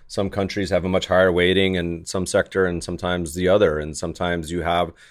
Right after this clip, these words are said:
a country like South Africa that has a company like Naspers that is then a quarter of the index or even higher in some other countries. And so these things, and, and don't even get me started on the sector classifications. You know, sometimes you have companies that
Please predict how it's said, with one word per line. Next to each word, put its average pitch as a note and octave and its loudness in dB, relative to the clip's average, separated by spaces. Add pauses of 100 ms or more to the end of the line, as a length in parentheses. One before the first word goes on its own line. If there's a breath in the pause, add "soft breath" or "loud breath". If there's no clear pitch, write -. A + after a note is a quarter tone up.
(360 soft breath)
a - -20
country G#2 -2
like F#2 2
South F#2 0
Africa F#2 2
that F2+ -2
has E2+ 0
a F2 -4
company F#2 -2
like F2+ 0
Naspers F2 -2
that E2+ -6
is D#2 -10
then F2 -4
a F2+ -4
quarter G2+ 2
of F2+ -2
the F#2 2
index F#2+ -2
or E2 -2 (160)
even F#2+ -6
higher E2+ -2
in D#2+ -8
some E2 -8
other G2 -4
countries. D#2+ -10
And F2+ -10
so F#2+ -4 (680 soft breath)
these G2+ -4
things, A#2 -2
and, G2+ -8
and F#2+ -8 (360)
don't A2 4
even G2 2
get G2 0
me F#2+ -6
started G2 2
on F2 -2
the D#2+ -4
sector F2 -2
classifications. E2+ -4
You F#2 -8
know, E2 -6
sometimes F2 -6
you E2+ -8
have D#2+ -4 (100)
companies E2 -6
that E2+ -4